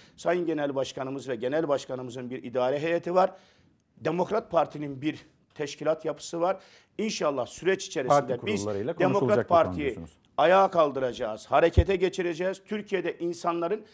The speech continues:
Speaker 1: Demokrat Parti'ye toplanmasını sağlayacağız. Sayın Karagöz, bir şey söyleyeyim.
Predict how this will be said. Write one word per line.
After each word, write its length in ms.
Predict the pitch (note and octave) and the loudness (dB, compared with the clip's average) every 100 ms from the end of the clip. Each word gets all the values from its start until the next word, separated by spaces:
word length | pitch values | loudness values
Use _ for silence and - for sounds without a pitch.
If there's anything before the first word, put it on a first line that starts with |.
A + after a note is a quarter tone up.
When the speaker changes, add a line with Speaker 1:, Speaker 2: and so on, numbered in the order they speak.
| _ _ - | _ _ -4
Speaker 1:
Demokrat 460 | F#3+ F#3 F3+ G#3+ G#3+ | -2 0 -2 -4 -2
Parti'ye 380 | E3+ D3+ E3+ D3+ | -2 -2 -4 -4
toplanmasını 600 | F3 D#3 D#3+ D3+ D#3+ D3 | -6 -4 -4 -4 -6 -8
sağlayacağız. 480 | C3+ G#2+ F#2+ F#2 - - _ _ _ _ | -6 -6 -6 -14 -16 -20 _ _ _ _
Sayın 300 | - A3+ A3+ | 0 0 2
Karagöz, 420 | F3+ D3+ C#3+ C3 | -2 0 -4 -6
bir 60 | |
şey 140 | F#3+ D#3 | -6 -6
söyleyeyim. 340 | - G2+ - | -8 -12 -12